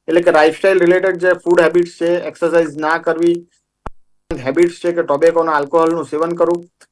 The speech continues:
તો એમાં બધા જ કારણો આ બધી બીમારીઓ માટે કોમન છે.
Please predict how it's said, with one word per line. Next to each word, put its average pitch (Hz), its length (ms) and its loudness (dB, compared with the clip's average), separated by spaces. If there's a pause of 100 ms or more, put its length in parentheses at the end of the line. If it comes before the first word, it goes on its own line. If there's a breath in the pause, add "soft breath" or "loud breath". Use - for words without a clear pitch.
તો 196 80 2
એમાં 208 180 4
બધા 196 380 2
જ 233 100 -2
કારણો 175 320 2
આ 180 140 2
બધી 175 200 -2
બીમારીઓ 170 360 -2
માટે 165 200 -4
કોમન 151 400 -4
છે. 110 220 -14